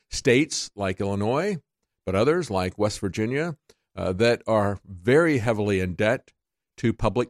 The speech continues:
pension funds and other obligations that they don't have a way of paying without drastically raising taxes. In, uh,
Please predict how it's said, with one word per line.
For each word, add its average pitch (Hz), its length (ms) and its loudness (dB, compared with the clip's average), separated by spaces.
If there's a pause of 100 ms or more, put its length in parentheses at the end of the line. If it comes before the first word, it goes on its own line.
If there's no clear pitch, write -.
(100)
pension 123 600 -2
funds 123 640 -4
and 90 320 -4
other 113 260 0
obligations 107 680 -2
that 98 140 -4
they 87 160 -4
don't 104 320 -4 (100)
have 95 280 -2
a 85 80 -6
way 95 320 -2
of - 160 -10
paying 101 320 -4
without 87 380 -6 (580)
drastically 107 800 2
raising 92 440 -2
taxes. 107 560 -4
In, 82 240 -6
uh, 80 180 -8